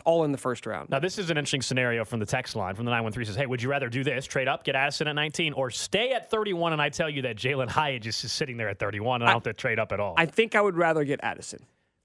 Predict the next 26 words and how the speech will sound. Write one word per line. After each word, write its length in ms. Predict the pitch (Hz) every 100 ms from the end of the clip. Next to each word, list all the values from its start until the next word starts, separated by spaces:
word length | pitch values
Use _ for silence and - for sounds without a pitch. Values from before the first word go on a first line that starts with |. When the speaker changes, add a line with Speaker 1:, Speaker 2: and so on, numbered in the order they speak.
| _ _ _
Speaker 1:
Hyatt, 540 | - 208 247 254 247 -
Hyatt 340 | 151 262 285
is 140 | 185 156
Speaker 2:
We 60 |
Speaker 1:
a 40 | 147
speedster. 640 | - 170 190 - 233 254 254
Speaker 2:
Boom 160 | 151
or 80 | 185
bust, 500 | 165 165 117 - -
truly 300 | - 185 156 143
boom 180 | 147
or 60 | 131
bust 280 | 113 117 -
guy. 240 | 95 87 - _ _ _ _ _ _ _ _ -
Speaker 1:
Who, 80 |
Speaker 2:
Right, 100 | 156
we 60 | 123
Speaker 1:
Hyatt? 320 | 156 175 220
Speaker 2:
Yeah, 260 | 165 208 131
yeah, 220 | 175 170 131
Speaker 1:
Yes, 260 | 143 - -
Speaker 2:
yeah. 100 | 143 123
Speaker 1:
yes, 280 | 107 - -
a-, 100 | - 135
a-, 260 | 127 139 -
absolutely. 540 | 147 135 139 107 120